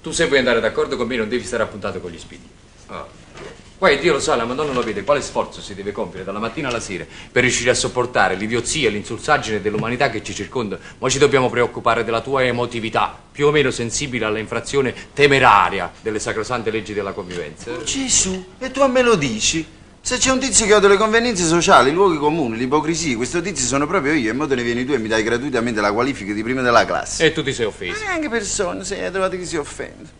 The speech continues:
Speaker 2: Ho detto così per dire. Anzi, quando tu hai chiuso gli occhi, pensando che ti eri addormentato, io ho appoggiato la testa sulla spalliera della poltrona, immergendomi in ipotesi e fantasticherie spirituali per mio conto, proprio per non darti molestie.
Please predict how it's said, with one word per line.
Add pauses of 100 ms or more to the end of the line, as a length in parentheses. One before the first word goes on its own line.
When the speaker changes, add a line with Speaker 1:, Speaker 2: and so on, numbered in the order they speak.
Speaker 2:
Ho
detto
così
per
dire. (460)
Anzi,
quando
tu
hai
chiuso
gli
occhi,
pensando
che
ti
eri
addormentato, (400)
io
ho
appoggiato
la
testa
sulla
spalliera
della
poltrona,
immergendomi
in
ipotesi
e
fantasticherie
spirituali
per
mio
conto,
proprio
per
non
darti
molestie.